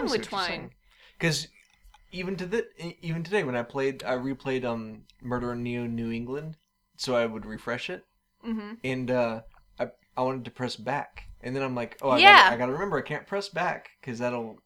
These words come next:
Speaker 2: completely reload the entire thing."
Speaker 1: Yeah, and that's what you feel like. You have, everything is for free, and you can just go anywhere you want, and it's,
Speaker 2: Yeah.
Speaker 1: you know.
Speaker 2: I, I get what you're saying there.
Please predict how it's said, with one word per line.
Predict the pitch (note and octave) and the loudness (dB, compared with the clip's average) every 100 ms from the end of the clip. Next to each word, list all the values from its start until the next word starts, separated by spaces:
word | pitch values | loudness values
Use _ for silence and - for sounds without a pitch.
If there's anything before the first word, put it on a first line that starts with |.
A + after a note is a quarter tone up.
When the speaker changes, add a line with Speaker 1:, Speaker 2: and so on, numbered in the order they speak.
| _ | _
Speaker 2:
completely | A#2 A#2 C#3 B2 B2 | -16 -6 -6 -4 -4
reload | B2 A#2+ B2 A#2 | -4 -6 -6 -6
the | A#2 | -8
entire | A#2 A#2 A2 | -6 -6 -6
thing." | C#3 A#2 - - | -10 -12 -10 6
Speaker 1:
Yeah, | D#4 A3+ F3 - | 12 12 10 -2
and | B3+ C4+ | 2 4
that's | D#4+ E4 | 4 0
what | C4+ | -2
you | B3+ | -4
feel | C#4+ F4 C4 | -4 -2 0
like. | G#3+ A3+ | -2 -4
You | A3 | -8
have, | A3+ G#3 G#3+ - _ _ _ _ - | 2 2 2 -12 _ _ _ _ 6
everything | A3+ A3+ A#3 A3+ G#3 | 6 6 -2 -4 -4
is | G3 - - - - - - - | -8 -10 -12 -16 -20 -20 -20 -8
for | - G#3+ | -2 -2
free, | - C#4 G3 E3+ - | 2 2 2 0 -4
and | F#3+ F#3+ | -4 -4
you | F#3+ | -6
can | G#3 | -6
just | F#3+ - | -8 -4
go | G#3 | -2
anywhere | G3+ G#3 G#3 | -2 -2 -2
you | G#3 G#3 | -2 -2
want, | B3+ A3 F3 - | 2 2 0 -6
and | F#3 F3+ | -6 -4
it's, | F3+ C#3 | -6 -4
Speaker 2:
Yeah. | A#2 G#2 G#3 | -4 -4 -8
Speaker 1:
you | G3+ | -6
know. | F#3+ F3 F3+ F#3 | -2 -2 -4 -4
Speaker 2:
I, | F3+ F#3 - | -4 -4 -10
I | - | -8
get | G3 A#3 G#3+ | -8 -6 -4
what | G3+ G3 | -4 -6
you're | |
saying | - F#3+ C#3+ | -8 -6 -6
there. | A2+ A2 | -8 -10